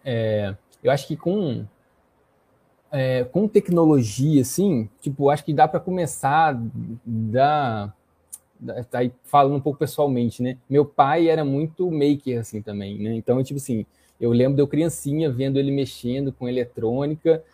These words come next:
e, tipo, ele não é formado nem nada, ele não estudou nada disso.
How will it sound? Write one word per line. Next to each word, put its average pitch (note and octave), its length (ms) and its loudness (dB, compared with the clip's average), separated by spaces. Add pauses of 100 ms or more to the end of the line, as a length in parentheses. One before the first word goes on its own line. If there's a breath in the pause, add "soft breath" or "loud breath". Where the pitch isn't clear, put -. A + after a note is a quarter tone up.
(240 soft breath)
e, C3 180 2
tipo, C3+ 380 0
ele C3 140 2
não D3 200 0
é E3+ 80 -4
formado B2+ 540 -2
nem E3+ 100 -4
nada, C3+ 280 -4
ele A2 80 -4
não A2+ 60 -4
estudou C3 540 0
nada C3 340 -2
disso. B2 440 -6